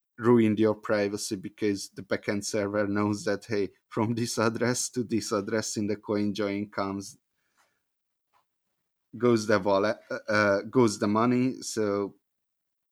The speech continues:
it's not a very trustless way to do that, uh, not a very private way to do that. Okay, what does Wasabi do? Wasabi is using, uh, filters,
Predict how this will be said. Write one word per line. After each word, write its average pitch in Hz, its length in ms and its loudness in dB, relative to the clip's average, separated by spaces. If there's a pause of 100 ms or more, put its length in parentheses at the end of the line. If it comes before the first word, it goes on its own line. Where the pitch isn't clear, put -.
(380)
it's 113 220 -2
not 107 260 2
a 104 60 2
very 98 560 2 (1200)
trustless 101 580 -2
way 104 220 0
to 104 220 -4
do 113 280 -2
that, 92 280 -4 (480)
uh, 110 280 2
not 117 240 2
a 113 40 2
very 104 220 2
private 98 480 -2
way 101 160 0
to 104 160 -6
do 98 240 -4
that. 87 240 -8 (320)
Okay, 120 340 0 (1200)
what 147 220 2
does 135 200 0
Wasabi 117 600 0
do? 123 380 0 (1300)
Wasabi 143 640 2
is 120 180 0
using, 117 600 2
uh, 104 280 2 (460)
filters, 110 880 0